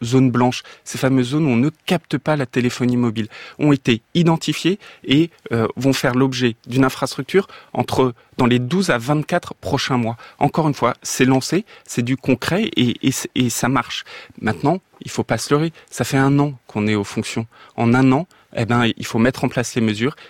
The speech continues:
il faut faire en sorte que les ob-, que les acteurs, euh, s'engagent, et puis à la fin, notre boulot, c'est de faire en sorte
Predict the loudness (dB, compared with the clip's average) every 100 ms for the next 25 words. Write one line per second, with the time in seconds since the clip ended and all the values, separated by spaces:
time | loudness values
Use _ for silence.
0 | -12 -4 -4 0 0 0 -2 -4 -2 -4
1 | -2 -2 -4 -6 -18 -20 -4 0 0 -2
2 | -4 -4 -6 -6 -10 -18 -12 -4 -4 -2
3 | -2 -2 -4 -18 _ -6 -4 -6 -10 -8
4 | -2 0 2 0 -2 -10 -8 -6 -4 0
5 | 0 0 -2 -2 -6 -6 0 0 2 -4
6 | -2 -4 -4 -6 -6 -4 -4 -6